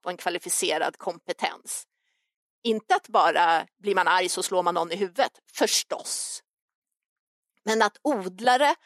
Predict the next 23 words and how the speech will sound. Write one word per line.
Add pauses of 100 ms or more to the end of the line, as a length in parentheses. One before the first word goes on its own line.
(300)
att
undersöka,
att
ta
tillvara
på
det. (280)
För
vår
känsloapparat,
vår
sinnlighet (540)
är
ju (140)
det
vi
har
för
att
knyta (120)
till (420)
en
konkret